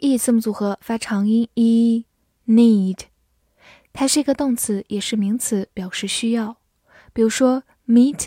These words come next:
one's need，就是迎合某人的需要。Need在这里是一个名词，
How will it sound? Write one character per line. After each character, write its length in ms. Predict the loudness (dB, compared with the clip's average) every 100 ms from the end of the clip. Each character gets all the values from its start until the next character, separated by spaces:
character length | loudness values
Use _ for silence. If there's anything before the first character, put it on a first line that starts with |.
| _
one's 360 | 0 2 2 -2
need， 420 | 0 0 0 -6 -14 _ _ _ _
就 180 | -6 -4
是 240 | -4 -8 -8
迎 200 | -6 -6
合 220 | -4 -2
某 180 | -2 -2
人 140 | -6
的 80 | -8
需 220 | -8 -6
要。 260 | -4 -4 -6 _ _ _ _ _ _ _
Need 420 | -4 0 0 -2 -6 _
在 160 | -6 -4
这 160 | -2
里 100 | -4 -4
是 200 | -8 -8
一 20 |
个 140 | -8
名 180 | -6 -6
词， 320 | -6 -6 -6